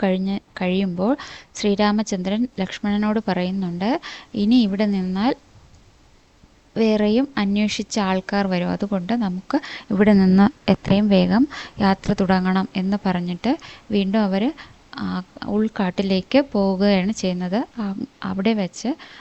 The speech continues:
അത്രി മാമുനിയുടെ ആശ്രമത്തിലാണ് അവർ ആദ്യം എത്തുന്നത്. അപ്പോ ശ്രീരാമചന്ദ്രൻ സീതാദേവിയോട് പറയുന്നു, അത്രി മുനിയുടെ ഭാര്യയെ വന്ദിച്ചിട്ട് വരാൻ.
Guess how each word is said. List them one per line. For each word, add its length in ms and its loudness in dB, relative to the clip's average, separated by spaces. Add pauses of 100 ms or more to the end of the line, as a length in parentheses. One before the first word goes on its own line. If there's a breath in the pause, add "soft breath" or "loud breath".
(120 loud breath)
അത്രി 320 -2
മാമുനിയുടെ 560 0
ആശ്രമത്തിലാണ് 760 -4
അവർ 180 -4
ആദ്യം 400 -2 (140)
എത്തുന്നത്. 520 -6 (600 loud breath)
അപ്പോ 380 -2 (340 loud breath)
ശ്രീരാമചന്ദ്രൻ 960 0 (680)
സീതാദേവിയോട് 840 -2
പറയുന്നു, 560 -2 (360 loud breath)
അത്രി 300 -2
മുനിയുടെ 680 0 (300)
ഭാര്യയെ 580 -2 (460 loud breath)
വന്ദിച്ചിട്ട് 640 -2
വരാൻ. 380 -2